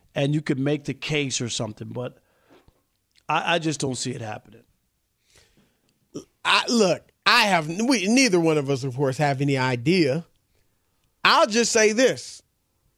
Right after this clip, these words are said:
Speaker 2: Part of me hopes it happens. 'Cause I, I, look, I, I'm, I'm,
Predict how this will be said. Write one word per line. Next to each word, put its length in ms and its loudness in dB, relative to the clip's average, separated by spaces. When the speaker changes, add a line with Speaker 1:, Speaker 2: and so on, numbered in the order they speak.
Speaker 2:
Part 340 4
of 80 2
me 480 2
hopes 560 0
it 140 0
happens. 680 -4
'Cause 200 4
I, 160 4
I, 40 2
look, 280 2
I, 300 4
I'm, 160 -2
I'm, 380 0